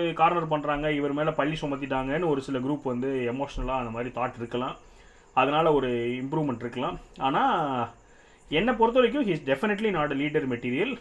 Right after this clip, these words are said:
முன்னாடி வந்து யூகத்தின் அடிப்படையில் இருந்துச்சு, இப்போ இந்த கிரைசிஸ்ல வந்து டெஃபினட்டா அது இப்போ நான் சொன்ன அஞ்சு பாயிண்ட் மூலமா வெளிப்படையா எனக்கு தெரியுது, he has been exposed. His weaknesses are all exposed. அ, so அதை வந்து இந்த வீடியோல தெளிவா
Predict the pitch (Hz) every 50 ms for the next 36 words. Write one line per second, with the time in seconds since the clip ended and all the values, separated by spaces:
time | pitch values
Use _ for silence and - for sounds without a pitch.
0 | - - 151 156 175 180 170 165 170 196 202 180 202 240 233 240 202 185 156 147
1 | 143 135 143 143 135 120 117 110 110 117 - 285 294 214 165 147 127 120 127 151
2 | 165 - - 151 196 220 233 214 196 160 147 156 214 247 165 135 - 143 143 143
3 | 151 165 147 127 127 127 123 123 123 123 120 - 131 135 147 135 123 123 135 131
4 | 127 135 143 139 127 120 113 110 120 143 151 139 123 - - - - - - -
5 | - - - - - - - - - - 117 135 151 147 - 135 147 151 131 117
6 | 110 - 120 120 123 120 123 156 170 156 139 127 117 113 113 110 110 110 107 107
7 | 104 104 101 - - - 127 120 113 117 123 110 101 - - - 117 107 98 -
8 | - - - - - - - - - - - - - - - - - 123 110 127
9 | 151 170 165 156 139 127 123 117 143 196 233 156 123 123 143 151 123 107 - -
10 | - 123 113 104 - - 147 196 - - - - - - - - - - - -
11 | - - - - 127 120 120 117 117 117 - 127 110 110 135 143 143 147 165 156
12 | 135 120 120 120 123 123 120 117 113 117 120 120